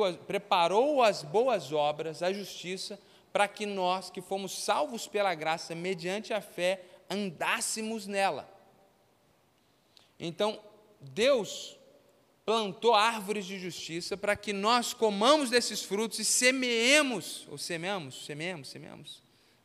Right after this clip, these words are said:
Professor de português presente, cadê a Dani? Não tá aqui. Então, para que a gente possa semear,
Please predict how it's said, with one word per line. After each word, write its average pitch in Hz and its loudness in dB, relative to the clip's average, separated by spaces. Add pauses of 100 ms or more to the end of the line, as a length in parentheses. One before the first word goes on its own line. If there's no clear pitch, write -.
(280)
Professor 135 -8
de 143 -10
português 143 -8
presente, 143 -8
cadê 143 -8
a 143 -2
Dani? 135 -12
Não 131 -14
tá 127 -12
aqui. 135 -16 (600)
Então, - -16
para - -10
que 180 0
a - 4
gente 196 0
possa 247 8
semear, 240 8